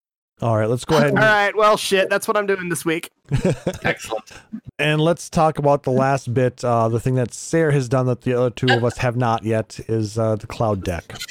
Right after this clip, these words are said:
Speaker 3: So I'll go ahead and keep it, uh, brief. In terms of the story, uh, satisfying end to it, there's a lot of stuff where it's like, if you've watched any amount of giant mech anime, it's like,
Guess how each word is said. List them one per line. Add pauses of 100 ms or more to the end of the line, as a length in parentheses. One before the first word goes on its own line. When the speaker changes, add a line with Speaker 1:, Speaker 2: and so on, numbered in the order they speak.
(460)
Speaker 3:
So
I'll
go
ahead
and
keep
it,
uh,
brief. (260)
In
terms
of
the
story, (240)
uh, (100)
satisfying
end
to
it, (240)
there's
a
lot
of
stuff
where
it's
like,
if
you've
watched
any
amount
of (140)
giant
mech
anime,
it's
like,